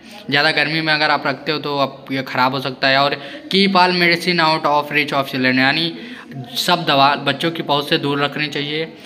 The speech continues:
कोई भी दवा बच्चों के पास नहीं रखना चाहिए। तो यहाँ पे आप देख सकते हो, बच्चों के पास कोई भी दवा ना रखें। तो हम जान लेते हैं इसके market price के बारे में। इसका market price है नाइन्टी फ़ाइव रुपये,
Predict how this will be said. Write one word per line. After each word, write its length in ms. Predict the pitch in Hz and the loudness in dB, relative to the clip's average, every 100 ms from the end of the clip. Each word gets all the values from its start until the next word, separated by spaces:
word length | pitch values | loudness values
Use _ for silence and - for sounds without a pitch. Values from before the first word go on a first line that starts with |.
| - | -4
कोई 140 | - 165 | 4 6
भी 120 | 180 | 6
दवा 220 | 160 151 | 4 2
बच्चों 280 | 147 139 156 | 2 0 -4
के 80 | 143 | -4
पास 280 | 139 147 160 | -2 0 0
नहीं 180 | 170 | 0
रखना 280 | 135 123 123 | 0 -2 -4
चाहिए। 460 | 113 117 113 107 - - - - - _ _ - | -4 -6 -6 -8 -12 -20 -20 -20 -20 _ _ -6
तो 180 | 151 | 0
यहाँ 180 | 151 139 | 2 2
पे 100 | 143 | 2
आप 120 | 139 | 0
देख 160 | 131 131 | 2 -2
सकते 200 | 135 131 | -4 -8
हो, 80 | 143 | -4
बच्चों 280 | 139 170 165 | -4 -4 -4
के 60 | |
पास 220 | 156 147 | -2 -2
कोई 160 | - 131 | -2 -4
भी 100 | 127 | -2
दवा 200 | 120 123 | 0 0
ना 140 | 151 | 0
रखें। 360 | 143 - - 110 95 - - - - - - - - - - - | -2 -4 -16 -16 -16 -20 -20 -20 -20 -20 -20 -20 -20 -20 -20 -4
तो 100 | 190 202 202 196 165 143 - - - | 0 2 4 4 2 -4 -12 -12 -4
हम 200 | 170 175 | -2 0
जान 240 | 160 175 | 2 2
लेते 240 | 180 180 | 2 0
हैं 540 | 165 170 170 165 143 131 | 0 2 2 0 -2 -4
इसके 220 | 131 160 | -4 -4
market 360 | 139 131 143 131 | 0 0 -2 -2
price 280 | 131 123 117 | 0 0 -2
के 100 | 123 | -4
बारे 180 | 120 | -2
में। 80 | 131 | -2
इसका 160 | 135 165 | -4 -2
market 260 | 151 151 | -2 -2
price 220 | 160 156 151 | -2 0 0
है 80 | |
नाइन्टी 300 | 156 139 139 | 0 0 0
फ़ाइव 300 | 147 151 127 | -2 0 0
रुपये, 240 | 110 113 | -2 -12